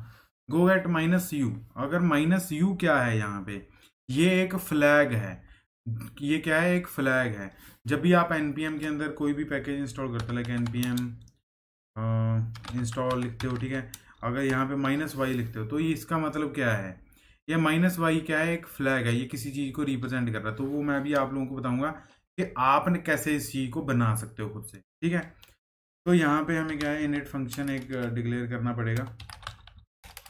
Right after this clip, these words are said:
func init, and यहाँ पे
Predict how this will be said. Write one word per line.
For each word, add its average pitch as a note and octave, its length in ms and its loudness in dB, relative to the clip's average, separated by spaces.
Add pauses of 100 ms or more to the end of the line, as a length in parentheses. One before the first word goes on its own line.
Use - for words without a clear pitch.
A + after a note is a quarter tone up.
(1200)
func D3 420 -4 (1900)
init, C3 460 -6 (1300)
and A2 260 -4
यहाँ G#2+ 380 -6
पे A#2 80 -6